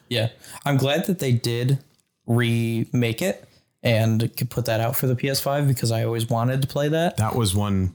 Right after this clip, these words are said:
Speaker 2: 'cause of the P S three, it's really hard to actually play that game
Speaker 1: Yeah.
Speaker 2: legitimately now. So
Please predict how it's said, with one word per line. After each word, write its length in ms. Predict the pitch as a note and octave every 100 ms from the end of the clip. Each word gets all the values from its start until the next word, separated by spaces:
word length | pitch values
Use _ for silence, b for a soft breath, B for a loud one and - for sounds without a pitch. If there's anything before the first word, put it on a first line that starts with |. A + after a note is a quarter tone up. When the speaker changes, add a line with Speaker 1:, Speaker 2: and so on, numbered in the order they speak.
| -
Speaker 2:
'cause 200 | - F#2+
of 60 | F#2+
the 60 |
P 180 | F2 F#2
S 120 | E2+
three, 240 | - G#2+ G2
it's 140 | E2
really 320 | D#2+ E2+ E2+
hard 200 | E2 E2 D#2
to 120 | D#2+ - -
actually 300 | F2+ - E2
play 340 | - F2+ G2
that 240 | F2+ E2 -
game 360 | F2 E2+ F2 -
Speaker 1:
Yeah. 80 | B2
Speaker 2:
legitimately 560 | A2 G#2+ E2 C2 D#2+
now. 260 | F2+ F2 F2
So 280 | - E2+